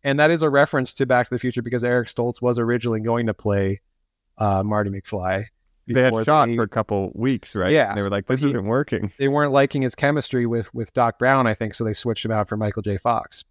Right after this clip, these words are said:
Speaker 1: So,
Speaker 2: Yeah.
Speaker 1: very funny reference there.
Speaker 2: And it's a perfect reference to do it with a time travel movie. You know, like, "Oh, Back to the
Speaker 1: Yeah.
Speaker 2: Future." No, your Back to the Future's different. Like, that's perfect, you
Speaker 1: Right.
Speaker 2: know?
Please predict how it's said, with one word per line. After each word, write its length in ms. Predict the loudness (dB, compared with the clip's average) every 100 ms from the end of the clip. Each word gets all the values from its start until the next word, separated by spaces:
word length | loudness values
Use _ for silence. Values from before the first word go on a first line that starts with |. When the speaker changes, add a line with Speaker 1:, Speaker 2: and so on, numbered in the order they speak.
| _
Speaker 1:
So, 260 | -2 -2 -2 0
Speaker 2:
Yeah. 240 | 2 2 0 -2
Speaker 1:
very 200 | 2 0
funny 600 | 2 2 2 0 -2 -6 -6
reference 500 | 0 0 -2 -12 -12
there. 320 | -14 -16 -20 -2
Speaker 2:
And 120 | 0
it's 120 | 2 0
a 60 |
perfect 400 | 2 2 4 2
reference 420 | 2 2 2 -2 -2
to 100 | -2
do 200 | 2 2
it 80 |
with 160 | 0 0
a 60 | -2
time 320 | 0 0 2
travel 340 | 2 2 2
movie. 520 | 0 0 0 -4 -6 -14 _ -6
You 80 | -2
know, 60 | 0
like, 160 | 0
"Oh, 180 | 2 2
Back 260 | 4 2 2
to 60 |
the 80 | -2
Speaker 1:
Yeah. 100 | 0 0
Speaker 2:
Future." 240 | 0 -2
No, 260 | 2 2 4
your 160 | 2
Back 200 | 2 0 2
to 60 |
the 60 | -4
Future's 340 | -2 -2 -2
different. 340 | -2 0 0 0
Like, 140 | 0
that's 360 | 2 0 -4 -16 _ _ _ _ 0
perfect, 440 | 0 2 -2 -4
you 60 | 2
Speaker 1:
Right. 180 | 2 2
Speaker 2:
know? 120 | -2